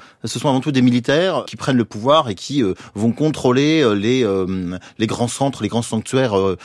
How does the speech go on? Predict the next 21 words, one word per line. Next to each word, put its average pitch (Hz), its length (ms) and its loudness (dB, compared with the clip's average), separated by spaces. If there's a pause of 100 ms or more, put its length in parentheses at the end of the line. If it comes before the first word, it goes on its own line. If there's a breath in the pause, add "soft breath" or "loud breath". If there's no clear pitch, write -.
(140)
religieux 127 760 2
pour 98 240 -4
mieux 120 140 2
ju-, 98 460 -6
légitimer 117 480 -2
leur, 95 260 -2
leur 101 140 -4
autorité 110 840 0
et, 98 140 -6
et 113 40 -6
contrôler 120 360 0
aussi 123 240 0
les 104 100 0
ressources 104 340 -6
économiques 110 520 -4 (340 loud breath)
de 104 80 -2
ces, 101 260 -2
de 98 80 -4
ces 104 160 -6
sanctuaires. 92 440 -6 (340 loud breath)
Ensuite, 147 400 -2